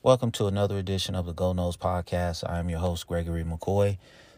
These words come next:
This podcast is by a fan for fans. I am not a journalist. I am not a reporter. I am not a insider. I do not work for a website.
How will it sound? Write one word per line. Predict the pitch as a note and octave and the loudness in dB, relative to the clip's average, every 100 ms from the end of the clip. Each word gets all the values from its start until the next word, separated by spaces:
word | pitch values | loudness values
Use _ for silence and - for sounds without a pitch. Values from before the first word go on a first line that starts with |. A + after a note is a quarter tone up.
| - | -2
This | F#2+ | 0
podcast | - F2+ F2 - F2 E2+ - | 4 4 4 2 2 2 -2
is | D#2 | -2
by | E2+ E2+ E2+ | 0 2 0
a | F2 | -2
fan | E2 F2 E2 E2 | -2 0 0 -2
for | F#2 F#2 | -2 -2
fans. | - G2+ G#2 A2 - E2 | 0 -2 -2 -2 -4 -2
I | E2 | -2
am | E2 | 0
not | E2 D#2+ | 0 -2
a | E2 | -4
journalist. | D2+ F2 F#2+ G2+ G2+ - | -2 0 0 0 0 -2
I | - E2+ | -2 -2
am | D#2+ | -2
not | D#2 D#2 | -2 -2
a | - D#2+ | -2 -4
reporter. | D#2 - F#2+ G2 G2+ G2+ - - - - - | -6 -4 0 0 0 -2 -6 -18 -20 -10 0
I | F2 | 2
am | E2+ | 2
not | E2+ D#2+ - | 2 0 -2
a | D#2+ E2+ G#2+ | -4 -2 2
insider. | A#2 - F2 E2 E2+ E2+ F2+ - - - - | 4 4 2 2 0 -2 -4 -10 -20 -12 -2
I | F2 | 0
do | F2 | 2
not | E2+ F2+ F2 | 2 2 2
work | F2 F2 | -2 -2
for | F#2 F#2 | 0 2
a | |
website. | F#2 G#2+ G#2 - C#2 - | 4 4 4 0 -4 -8